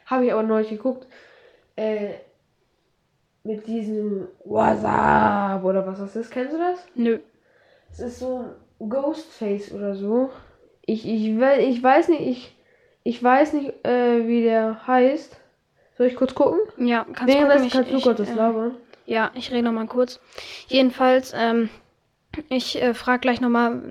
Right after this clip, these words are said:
Speaker 2: Hannes, wenn er antworten kann, wie es zu der Lehrerin steht, weil, äh,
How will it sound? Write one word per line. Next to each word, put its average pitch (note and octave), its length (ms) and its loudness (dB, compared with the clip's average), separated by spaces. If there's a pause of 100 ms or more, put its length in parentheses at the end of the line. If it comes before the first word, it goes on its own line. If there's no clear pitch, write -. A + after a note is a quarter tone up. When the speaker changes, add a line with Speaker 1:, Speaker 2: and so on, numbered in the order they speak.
(460)
Speaker 2:
Hannes, B3 440 -2
wenn A#3 300 -2
er A3+ 140 -4
antworten A#3+ 380 0
kann, A#3+ 200 0 (380)
wie B3 80 0
es A#3 180 -8
zu A#3 320 0
der G#3 160 0
Lehrerin A#3+ 500 2
steht, B3 380 0
weil, G#3+ 420 2
äh, G#3+ 220 -2